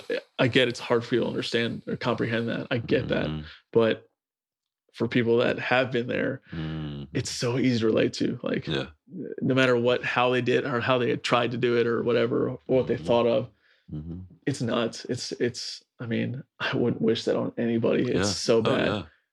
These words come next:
Speaker 1: It's, I mean, it's,
Speaker 2: Yeah.
Speaker 1: it's, uh, yeah, it's hard to, hard to wrap your mind around. But yeah, you
Speaker 2: Mm-hmm.
Speaker 1: just, once the thought's in your head, you can't get rid of it.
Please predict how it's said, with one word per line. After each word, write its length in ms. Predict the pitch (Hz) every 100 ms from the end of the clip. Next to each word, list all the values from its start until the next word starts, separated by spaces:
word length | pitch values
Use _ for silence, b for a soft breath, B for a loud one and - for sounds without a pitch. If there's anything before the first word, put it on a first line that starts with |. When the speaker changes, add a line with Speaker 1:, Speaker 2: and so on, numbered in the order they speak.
| -
Speaker 1:
It's, 420 | 123 - - - 117
I 140 | 120 113
mean, 140 | 117
it's, 320 | 113 - - -
Speaker 2:
Yeah. 320 | 87 95 78 _
Speaker 1:
it's, 540 | - 127 131 - - - _ _ -
uh, 440 | 123 113 104 98 - _ _ _ _ _ _ _ _ _ _ _ _
yeah, 120 | 131 104
it's 200 | 113 -
hard 280 | 110 113
to, 340 | 110 107 104 110 _ _ _ _ _ _
hard 240 | - 120
to 60 | 117
wrap 200 | 123 -
your 100 | -
mind 220 | - -
around. 280 | - - 127
But 120 | -
yeah, 100 | 131
you 60 | 117
Speaker 2:
Mm-hmm. 60 | 120
Speaker 1:
just, 460 | 135 76 71 67 - _ _ _ _ _ _ _ _ _ _ - _ _ _ _ -
once 400 | 135 135 - - - -
the 340 | - 123 117
thought's 440 | 117 123 127 131 131
in 80 |
your 100 | 120
head, 380 | 117 120 123 123 - _ _ _ _ _ _ _ _ _ _
you 80 | 123
can't 320 | - - 123
get 120 | - -
rid 120 | 123
of 100 | -
it. 160 | -